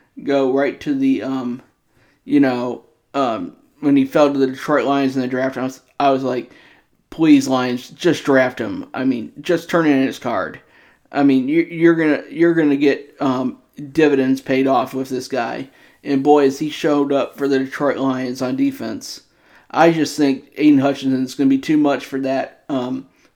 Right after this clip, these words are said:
Los Angeles Rams, uh, offense. And that's why I give the Detroit Lions a slight edge over the Rams.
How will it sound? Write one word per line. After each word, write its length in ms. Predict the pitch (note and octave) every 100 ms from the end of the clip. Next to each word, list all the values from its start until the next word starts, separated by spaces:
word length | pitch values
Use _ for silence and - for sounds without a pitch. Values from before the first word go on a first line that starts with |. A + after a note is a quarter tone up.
| _
Los 220 | C#3+ C3+
Angeles 420 | D3+ D3 C#3 C3+
Rams, 540 | C#3 C3+ C3 C3 - -
uh, 400 | B2+ B2+ B2 C3 - _ _ _ _ _ -
offense. 800 | C#3+ C#3 B2 B2 - - - _ _ _
And 280 | C#3 C3 - -
that's 300 | B2 C#3 C3+
why 180 | C#3 C3
I 40 |
give 180 | C3+ C3+
the 80 | C3
Detroit 320 | B2+ C#3+ A#2
Lions 280 | C3 C3+ C3+
a 60 | -
slight 400 | - C3+ C3+ C3
edge 420 | B2+ A#2 - -
over 200 | C3 C3
the 140 | C3
Rams. 640 | B2+ C3+ C3+ B2+ C3 -